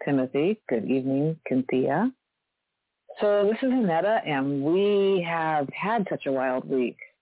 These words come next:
It's, it's been incredible. I mean, it's very hard to keep up with everything. And many things are, "Hmm,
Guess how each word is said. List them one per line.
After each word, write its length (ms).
It's, 240
it's 180
been 180
incredible. 840
I 80
mean, 160
it's 200
very 200
hard 320
to 60
keep 240
up 140
with 120
everything. 560
And 180
many 260
things 300
are, 380
"Hmm, 440